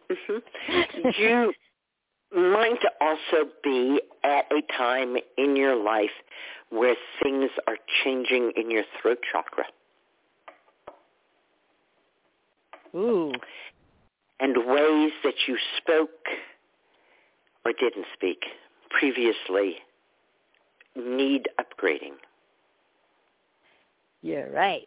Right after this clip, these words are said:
Speaker 2: I'm turning into a real bitch, and I'm not taking people's shit anymore.
Speaker 1: Mm-hmm.
Speaker 2: And I'm liking it.
Speaker 1: Yeah.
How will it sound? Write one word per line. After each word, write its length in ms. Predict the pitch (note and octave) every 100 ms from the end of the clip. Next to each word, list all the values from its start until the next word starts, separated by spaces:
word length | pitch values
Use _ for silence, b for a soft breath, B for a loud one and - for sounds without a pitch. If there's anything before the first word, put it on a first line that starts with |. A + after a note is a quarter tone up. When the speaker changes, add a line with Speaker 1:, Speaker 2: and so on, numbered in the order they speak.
| -
Speaker 2:
I'm 180 | D3+ D3
turning 460 | G3 F3 E3 D#3
into 360 | D#3 C#3+ - D#3+
a 100 | C#3+
real 380 | D3 F3 E3+ D3 - C4+
bitch, 100 | C#4 - G#3
and 160 | F#3
I'm 80 | F#3
not 160 | G#3 - -
taking 300 | A#3 - A#3
people's 360 | C#4 C4 C#4 -
shit 160 | F4 F4
anymore. 640 | C4 A3+ G3+ F#3+ F3+ E3+ _ _ _ _ _ _ _ _ -
Speaker 1:
Mm-hmm. 380 | A2+ E3 F3 C4+ G4+ _ _ _ _ _ _ _ _ _ _ _ _ _ _ _ _ _ _ B B
Speaker 2:
And 140 | G3 A3+
I'm 260 | B3+ C#4+
liking 380 | C#4 C4+ B3+ F3+
it. 160 | E3 - _ _ _ _ _ _ - _ _ - -
Speaker 1:
Yeah. 240 | A2 G2+